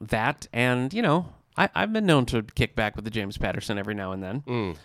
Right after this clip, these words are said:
Speaker 2: people say
Speaker 1: But,
Speaker 2: that about you.
Speaker 1: uh, <laughs> I just saw your joke on the stream, and I actually think it's kinda funny.
Speaker 2: Thank you.
Speaker 1: So, um, you ready? You ready to dig into our album?
Speaker 2: T-, into
Speaker 1: Do,
Speaker 2: our album.
Speaker 1: do we have the, uh,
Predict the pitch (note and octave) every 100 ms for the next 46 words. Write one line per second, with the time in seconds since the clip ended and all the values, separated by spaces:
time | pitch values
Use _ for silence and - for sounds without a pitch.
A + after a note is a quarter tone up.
0 | _ C#3 C3+ F#2+ G#2+ G#2 E2 - - E2
1 | - - F#2 _ _ - A#2 G#2+ G2+ G2
2 | G2 - C#3 C#3 A#2 A2 B2 A2 G#2 G2
3 | F#2 E2+ A2+ G#2+ E2 G2+ G2+ - G#2 -
4 | - - - - - - C#4+ F2+ - -
5 | - - _ - - - - - B2 C3
6 | A#2 A2 G#2+ - _ - C3 C#3 C3 D#3+
7 | - B2+ B2+ C#3+ C#3+ C3 C#3 D3 C3+ B2
8 | C3 F#3 - _ _ _ _ _ - -
9 | D#3+ D3 D#3+ C3+ A#2 A#2 G#2 F#2+ F#2 D3
10 | D#3+ D3 D3 C3+ B2+ C3 B2 A#2 G#2+ G#2
11 | G#2+